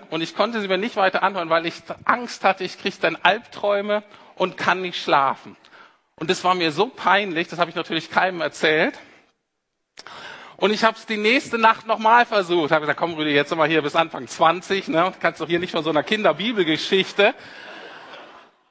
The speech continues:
Und auch nächste Nacht, ich hatte so Schiss, dass ich das ausmachen musste. Und es war so peinlich, ich hab das verdrängt. Und im Nachhinein hab ich gemerkt, was ist da eigentlich passiert.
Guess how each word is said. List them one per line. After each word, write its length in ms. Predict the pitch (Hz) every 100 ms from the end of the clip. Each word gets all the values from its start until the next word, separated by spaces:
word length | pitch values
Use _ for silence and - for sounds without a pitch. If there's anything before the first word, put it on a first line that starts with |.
| _ _ _
Und 180 | - 247
auch 220 | 196 190
nächste 480 | 208 247 269 - 196
Nacht, 280 | 180 196 -
ich 240 | 196 - 220
hatte 320 | 240 214 202
so 260 | 220 277
Schiss, 680 | 262 - 285 277 320 - - - - _ _ -
dass 160 | 185 196
ich 100 | 196
das 240 | 202 -
ausmachen 600 | 202 208 - 165 151 151
musste. 360 | 135 127 - 107 - _ _ - - _ _ -
Und 120 | 156
es 120 | 170
war 100 | 185
so 140 | 196 214
peinlich, 480 | - 175 214 214
ich 140 | 196 190
hab 160 | 196
das 160 | 190 -
verdrängt. 600 | 180 165 170 208 233 226
Und 120 | 202
im 120 | 202 202
Nachhinein 720 | 220 277 277 262 247 226 214
hab 140 | 214
ich 180 | 214 -
gemerkt, 680 | 208 202 196 180 190 202 -
was 140 | 190
ist 180 | 202 -
da 80 | 190
eigentlich 360 | 175 180 180 -
passiert. 600 | 185 - 214 185 120